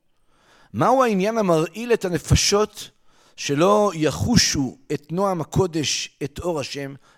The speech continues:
איך אפשר לגרום לבן אדם להפסיק להאמין בקדוש ברוך הוא? להפסיק להאמין שיש, אה, אדון לבירה,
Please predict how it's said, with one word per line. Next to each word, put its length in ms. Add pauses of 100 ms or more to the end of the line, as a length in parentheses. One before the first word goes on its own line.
איך 140
אפשר 400 (320)
לגרום 300
לבן 220
אדם 380 (1120)
להפסיק 380
להאמין 260
בקדוש 300
ברוך 240
הוא? 160 (600)
להפסיק 420
להאמין 380
שיש, 640 (460)
אה, 500 (180)
אדון 320
לבירה, 380